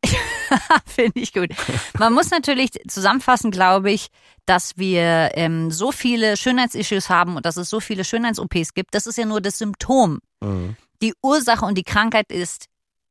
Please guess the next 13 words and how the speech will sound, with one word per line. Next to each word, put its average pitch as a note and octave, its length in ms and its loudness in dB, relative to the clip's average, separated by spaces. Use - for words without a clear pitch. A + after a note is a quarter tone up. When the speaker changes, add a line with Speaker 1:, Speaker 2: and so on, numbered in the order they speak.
Speaker 1:
welche G#3+ 480 0
se-, F#3+ 200 -4
Menschen F#3 480 -2
sehen F#3+ 360 -2
wir E3+ 260 4
an D#3+ 260 0
mit F3 300 -4
Wohlwollen E3 720 2
und E3 200 -6
Wertschätzung? D3+ 640 -2
Und F#3+ 160 -6
ich F#3 120 -8
glaube, G3 520 4